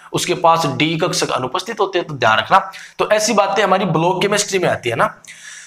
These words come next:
तो देखो नाइट्रोजन पांच बंद बना नहीं सकता, इसलिए इस एक बंद के इलेक्ट्रॉन नाइट्रोजन आगे शिफ्ट कर देगा, ठीक है।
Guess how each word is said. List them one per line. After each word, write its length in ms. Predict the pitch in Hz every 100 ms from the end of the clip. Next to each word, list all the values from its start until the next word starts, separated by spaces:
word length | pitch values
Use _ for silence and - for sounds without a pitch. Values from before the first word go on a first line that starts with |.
| -
तो 60 | 175
देखो 260 | 190 233
नाइट्रोजन 540 | 214 180 185 208 214 240
पांच 380 | - 180 185 196
बंद 200 | 208 214
बना 180 | 170 180
नहीं 140 | 226
सकता, 200 | 220 214
इसलिए 420 | 208 202 - 226 233 - -
इस 300 | 247 - - -
एक 300 | 180 196 190
बंद 160 | 226 208
के 60 |
इलेक्ट्रॉन 420 | 208 190 190 190 185
नाइट्रोजन 440 | 175 180 175 180
आगे 220 | 156 156 165
शिफ्ट 240 | 185 -
कर 120 | 120
देगा, 280 | 113 110 104 - _ _ _ _ _ _ _ _ _ _ _ _ _ _ - -
ठीक 180 | - 220
है। 100 | 202